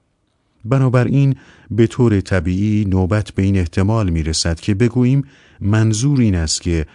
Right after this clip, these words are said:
جانمان را بدهیم تا عقاید خود را حفظ کنیم. یعنی در موردی که حفظ ایمان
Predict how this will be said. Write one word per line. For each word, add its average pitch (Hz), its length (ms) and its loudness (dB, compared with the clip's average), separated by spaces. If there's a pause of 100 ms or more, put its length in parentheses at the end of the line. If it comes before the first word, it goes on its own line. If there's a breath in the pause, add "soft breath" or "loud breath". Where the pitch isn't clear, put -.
(260 loud breath)
جانمان 123 560 0
را 104 100 -2
بدهیم 95 580 0
تا 107 240 -2
عقاید 107 580 -2
خود 101 280 -2
را 92 140 0
حفظ 101 360 -6
کنیم. 67 340 -6 (360)
یعنی 104 340 2
در 95 180 0
موردی 95 380 0
که 92 160 -4
حفظ 87 340 -4
ایمان 90 500 0